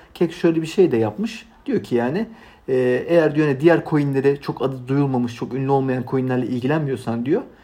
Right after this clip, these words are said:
stake ettiğinde diyor, yıllık olarak kek de kazanabilirsin diyor.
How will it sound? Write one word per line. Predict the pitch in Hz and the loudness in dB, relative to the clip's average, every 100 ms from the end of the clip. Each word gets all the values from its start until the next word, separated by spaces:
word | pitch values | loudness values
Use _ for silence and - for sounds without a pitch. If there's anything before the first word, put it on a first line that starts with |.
| - - - | -20 -20 -20
stake | - 208 190 131 | 0 4 6 4
ettiğinde | 120 120 117 110 | 0 -2 -2 0
diyor, | 135 311 - _ _ _ 170 | 0 0 -4 _ _ _ 0
yıllık | 208 196 - | 2 0 0
olarak | 120 143 208 - _ _ _ _ _ - | 0 0 -2 -6 _ _ _ _ _ -6
kek | - 226 - - | 2 4 2 -6
de | |
kazanabilirsin | - 117 113 113 110 113 - 107 104 | -4 -4 -2 -2 -4 -8 -8 -6 -4
diyor. | 104 | -6